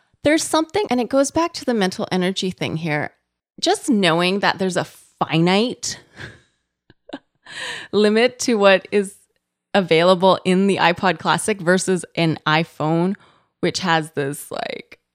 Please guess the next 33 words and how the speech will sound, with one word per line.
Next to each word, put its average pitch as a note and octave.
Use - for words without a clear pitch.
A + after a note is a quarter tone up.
abyss E3
that A#2+
you F3
just -
cannot E2
ever E3
reach D#3+
the -
end F3
of. D#3+
And D#3
there's D#3+
podcasts A#3+
upon -
podcasts C#4
upon -
podcasts -
upon -
podcasts. B3
That's C4
one G#3
reason A3+
why G#3+
I G3
don't F#3+
keep, -
I F#3+
don't F#3
have F#3
my E3+
phone E3
with F3+
me G3